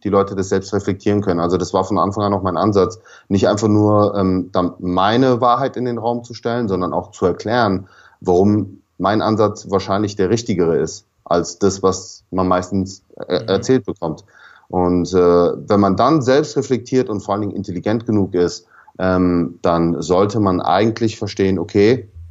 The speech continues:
Speaker 1: das ist gar nicht so verkehrt, was der erzählt. Ja, und vielleicht, äh, habe ich mich so ein bisschen in die Irre führen lassen, weil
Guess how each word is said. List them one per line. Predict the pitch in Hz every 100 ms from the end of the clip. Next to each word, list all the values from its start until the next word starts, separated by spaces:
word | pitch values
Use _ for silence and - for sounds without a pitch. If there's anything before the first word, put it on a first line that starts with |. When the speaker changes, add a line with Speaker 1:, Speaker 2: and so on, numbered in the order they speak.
| - -
Speaker 1:
das | 90
ist | 92 95 - - -
gar | - 90
nicht | 90 -
so | 92
verkehrt, | - 98 82 -
was | 78
der | -
erzählt. | 69 - 71 -
Ja, | 80 80
und | 80
vielleicht, | 82 82 90 - -
äh, | 78 87 90
habe | 87 87 73
ich | -
mich | 87
so | 90
ein |
bisschen | 85 90 98
in | 85
die | 95
Irre | 92 104
führen | 90 85
lassen, | 82 80 90
weil | 87